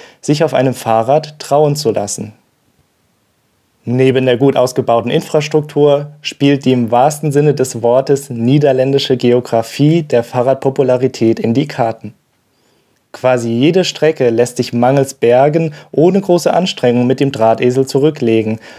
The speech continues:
und auch die Distanzen sind in den dicht besiedelten Metropolregionen gering.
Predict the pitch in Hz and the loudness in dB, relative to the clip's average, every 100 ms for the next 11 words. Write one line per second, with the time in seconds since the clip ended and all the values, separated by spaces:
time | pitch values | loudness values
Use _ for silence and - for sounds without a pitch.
0 | - - 120 120 147 151 127 117 - 143 | -14 -4 0 2 0 -2 -4 -6 -2 -2
1 | 175 - 175 160 - 123 120 117 110 151 | -2 -2 -2 -2 -2 -2 0 0 0 -2
2 | 147 - 120 127 127 120 117 117 113 - | -2 -2 0 2 0 0 -2 -2 -4 -2
3 | 113 113 120 123 123 123 135 147 180 151 | 0 2 0 0 0 2 0 -2 -2 -2
4 | 107 | -2